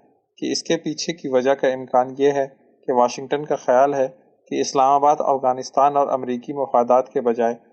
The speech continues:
चीन और रूस के एजेंडे पर जोर दे रहा है।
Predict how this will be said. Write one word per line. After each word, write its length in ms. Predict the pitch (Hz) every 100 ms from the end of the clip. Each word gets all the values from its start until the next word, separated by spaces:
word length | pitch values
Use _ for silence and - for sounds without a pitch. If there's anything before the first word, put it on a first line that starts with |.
| _ _ -
चीन 280 | 147 160 -
और 200 | 139 135
रूस 240 | 139 151 -
के 80 | 135
एजेंडे 460 | 131 127 127 143
पर 220 | 143 131
जोर 240 | 127 127 120
दे 160 | 120
रहा 240 | 117 120 113
है। 140 | 117